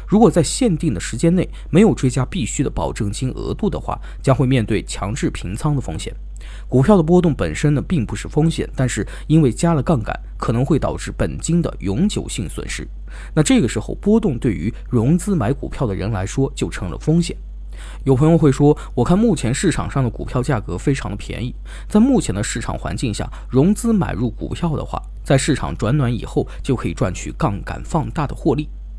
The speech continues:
你说反对买股票的时候融资，那么买房子的时候，很多人其实都是融资啊。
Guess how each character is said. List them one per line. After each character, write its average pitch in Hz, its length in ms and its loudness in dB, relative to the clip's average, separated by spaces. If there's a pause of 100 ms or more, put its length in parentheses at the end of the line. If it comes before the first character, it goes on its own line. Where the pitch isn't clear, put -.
(260)
你 127 60 0
说 175 140 4
反 107 240 0
对 151 160 2
买 107 200 -2
股 113 100 -4
票 117 180 -4
的 95 80 0
时 - 140 -6
候 87 180 -6
融 78 160 -4
资， 123 240 -6 (120)
那 151 100 2
么 160 160 6
买 92 180 -2
房 87 240 -4
子 170 120 0
的 147 80 2
时 120 100 -2
候， 87 80 -2
很 113 180 -6
多 175 140 2
人 165 100 2
其 175 140 -2
实 170 140 -4
都 233 140 2
是 - 180 -8
融 - 180 -4
资 - 160 -10
啊。 - 80 -8